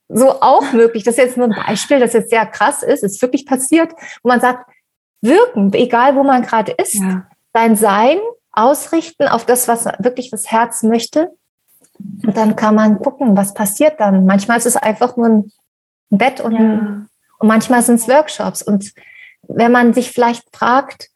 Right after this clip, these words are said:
Speaker 1: wo limitiere ich mich noch? Und versuche hier sozusagen auch mit Konkurrenzdenken oder auch mit, ähm,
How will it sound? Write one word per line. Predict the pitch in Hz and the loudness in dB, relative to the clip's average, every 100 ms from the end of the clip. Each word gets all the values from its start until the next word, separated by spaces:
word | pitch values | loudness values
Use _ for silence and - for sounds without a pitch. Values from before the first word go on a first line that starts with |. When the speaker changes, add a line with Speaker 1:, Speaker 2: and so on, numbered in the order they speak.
| _ _ | _ _
Speaker 1:
wo | 190 262 | 0 4
limitiere | 302 302 302 269 320 349 | 4 4 2 0 -2 0
ich | - 196 | -2 -4
mich | 220 214 | -6 -2
noch? | 214 240 277 - _ _ _ _ _ | 0 0 -2 -10 _ _ _ _ _
Und | - | -4
versuche | 220 220 262 262 | 0 2 2 4
hier | 240 | 2
sozusagen | 240 233 - 226 220 220 220 220 214 208 - _ _ _ - | 2 0 0 0 2 2 0 0 0 -2 -12 _ _ _ -2
auch | 214 - | -2 0
mit | 208 196 | -4 -2
Konkurrenzdenken | 208 190 - 247 254 247 - 226 208 208 | -2 -2 -2 0 2 2 2 0 2 0
oder | 196 190 190 - | 2 2 2 0
auch | 196 - | -2 0
mit, | 196 196 - - - _ | 0 0 -8 -12 -18 _
ähm, | - 196 190 180 180 180 | -2 0 2 2 2 0